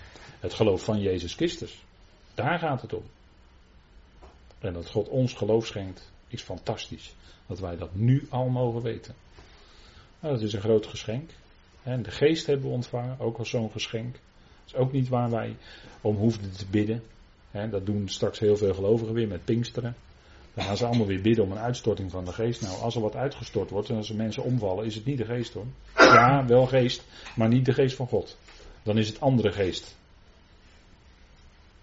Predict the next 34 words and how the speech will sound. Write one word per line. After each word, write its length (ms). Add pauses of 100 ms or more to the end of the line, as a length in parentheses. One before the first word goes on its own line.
(920)
Dan 220
is 120
het, 180
eh, 160 (500)
demonische 680
werkingen 580 (480)
die 260
imitatie, 1080
die 160
imiteren 840 (500)
het 140
werk 240
van 120
de 60
geest 240
van 100
God 280
ooit 500
tweeduizend 500
jaar 140
geleden. 340 (540)
Maar 240
bij 120
Petrus 340
vielen 240
er 60
ook 120
geen 120
mensen 300
om 120
hoor, 180
in 100
de 80
geest. 360